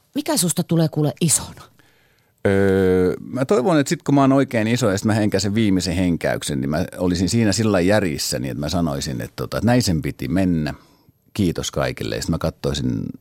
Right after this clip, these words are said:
Speaker 2: jälkipolviani siinä ja ne olisi siinä vieressä. Semmonen musta tulee isona.
Speaker 1: Aika kaunista.
Speaker 2: No.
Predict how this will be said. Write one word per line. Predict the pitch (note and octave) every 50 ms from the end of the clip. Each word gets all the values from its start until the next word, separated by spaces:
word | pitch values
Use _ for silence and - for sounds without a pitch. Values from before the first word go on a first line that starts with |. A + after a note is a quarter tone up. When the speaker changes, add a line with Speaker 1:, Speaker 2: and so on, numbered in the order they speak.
| _ _ - - - - - _ - -
Speaker 2:
jälkipolviani | D#2+ D#2+ C#2+ - - - D2 C2+ B1+ B1 C2 B1 - - G1+ -
siinä | - - - - - - - - - - - -
ja | -
ne | - A#1+
olisi | B1+ - -
siinä | - - - - -
vieressä. | - - - - - - - - - - - _ _ _ _
Semmonen | - - A#2+ A2+ F#2+ D2+ C#2+
musta | - - - -
tulee | - - - -
isona. | D#2+ E2 F2 - - - - _ _ _ _ _ _ _ _ _ _ _ _ _ _ -
Speaker 1:
Aika | - F#3 - E3 -
kaunista. | - - E3 D#3+ D#3 D#3+ E3 - - - - - - - - -
Speaker 2:
No. | F3 C#3+ C#3